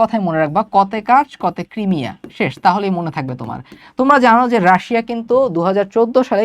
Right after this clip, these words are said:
ক্রিমিয়াটা দখল করে নিছে। So এই কার্চ প্রণালী কাকে কাকে বিভক্ত করছে? রাশিয়া এবং ক্রিমিয়াকে তারা মূলত বিভক্ত করছে। বুঝতে পারছেন? রাশিয়া এবং কাকে?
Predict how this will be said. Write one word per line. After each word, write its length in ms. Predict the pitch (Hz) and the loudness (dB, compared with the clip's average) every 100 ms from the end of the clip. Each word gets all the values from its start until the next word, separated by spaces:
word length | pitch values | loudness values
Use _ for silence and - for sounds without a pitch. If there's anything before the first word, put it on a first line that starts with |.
| - | -2
ক্রিমিয়াটা 460 | 208 196 208 208 208 170 | -6 -2 -2 0 2 2
দখল 200 | 196 196 170 | 0 -2 -2
করে 140 | 139 123 | -4 -6
নিছে। 200 | 120 117 - - - - | -10 -14 -14 -20 -20 0
So 80 | 233 226 - - | 2 2 0 -2
এই 60 | 214 196 | -2 2
কার্চ 220 | 208 247 - - | 4 4 0 0
প্রণালী 320 | 262 240 254 240 | 2 4 2 2
কাকে 200 | 196 220 | 0 0
কাকে 160 | 233 233 208 | -2 -2 0
বিভক্ত 300 | 190 233 - 233 | 0 0 -2 -2
করছে? 220 | 226 - 233 151 | -4 -4 0 2
রাশিয়া 360 | 160 - 226 262 180 | 2 -2 -2 -2 -2
এবং 140 | 175 185 - | -4 -4 -4
ক্রিমিয়াকে 560 | 202 208 220 226 196 - - | -4 -4 -2 -2 -2 0 2
তারা 140 | 151 147 | 2 0
মূলত 180 | 156 196 151 | -6 -6 -4
বিভক্ত 320 | 131 143 - 127 | -4 -6 -8 -4
করছে। 240 | 113 - 101 - _ _ _ - | -6 -4 -8 -8 _ _ _ -6
বুঝতে 200 | 180 - - | -4 2 2
পারছেন? 280 | - 147 - _ - _ 143 | 2 -2 -4 _ -20 _ 4
রাশিয়া 380 | 160 - 220 240 277 160 | 4 2 4 4 6 4
এবং 180 | 151 226 339 - _ - | 4 4 2 -6 _ 0
কাকে? 240 | 196 196 | 2 2